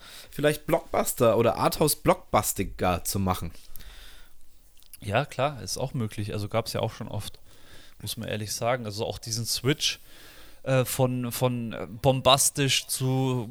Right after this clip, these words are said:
Speaker 2: wieder ins, zum Kleineren haben wir jetzt auch schon öfters gesehen. Ist halt wichtig, muss sich manchmal halt auch neu erfinden. Das gehört halt
Speaker 1: Ja, ich
Speaker 2: einfach
Speaker 1: find's halt
Speaker 2: dazu.
Speaker 1: schön, dass man sagt, man hat eine kleine oder so eine verrückte Idee.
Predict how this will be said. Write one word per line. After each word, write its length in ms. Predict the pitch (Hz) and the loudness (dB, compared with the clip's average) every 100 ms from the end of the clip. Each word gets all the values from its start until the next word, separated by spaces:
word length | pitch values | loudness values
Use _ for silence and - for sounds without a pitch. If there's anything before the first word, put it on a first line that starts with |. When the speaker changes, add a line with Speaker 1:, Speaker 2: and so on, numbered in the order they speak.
| 120 | 0
Speaker 2:
wieder 300 | 131 131 110 | 4 6 4
ins, 380 | 120 - - - | 0 -4 -4 -4
zum 220 | 123 120 | -2 -2
Kleineren 600 | 131 123 143 131 127 120 | 0 2 2 2 2 0
haben 140 | 123 | 2
wir 80 | 120 | 0
jetzt 100 | 110 | 0
auch 140 | - | -2
schon 180 | - 123 | -2 -2
öfters 340 | 120 - 117 - | -4 -2 -2 -2
gesehen. 380 | 104 117 139 | -2 0 0
Ist 160 | 123 - | -2 0
halt 220 | 120 107 | 0 0
wichtig, 320 | 127 170 131 113 | -2 -2 -2 -2
muss 200 | 127 - | -2 0
sich 120 | 120 | 0
manchmal 400 | 120 123 123 113 | -2 -2 0 0
halt 140 | 110 | 0
auch 180 | 110 110 | -2 -4
neu 160 | 110 110 | -2 -2
erfinden. 500 | 113 - 143 - 90 - - - - - - - - - - | -2 -6 -6 -8 -10 -12 -14 -12 -12 -10 -10 -8 -10 -10 -10
Das 100 | - | -8
gehört 160 | - 113 | -4 0
halt 80 | 107 | 2
Speaker 1:
Ja, 60 | |
ich 40 | 104 | 2
Speaker 2:
einfach 60 | |
Speaker 1:
find's 160 | 175 185 | 2 2
halt 100 | 160 | 2
Speaker 2:
dazu. 40 | |
Speaker 1:
schön, 120 | 170 | 4
dass 140 | 170 160 | 2 2
man 80 | 147 | 2
sagt, 160 | 156 | 2
man 100 | 143 | 2
hat 140 | 143 143 | 0 -2
eine 80 | |
kleine 400 | - 139 151 151 | 0 2 4 2
oder 280 | 113 117 101 | 2 2 2
so 160 | 123 110 | -2 -2
eine 120 | 113 | -2
verrückte 400 | - 110 139 123 | 0 0 0 2
Idee. 340 | 110 113 147 | 4 6 4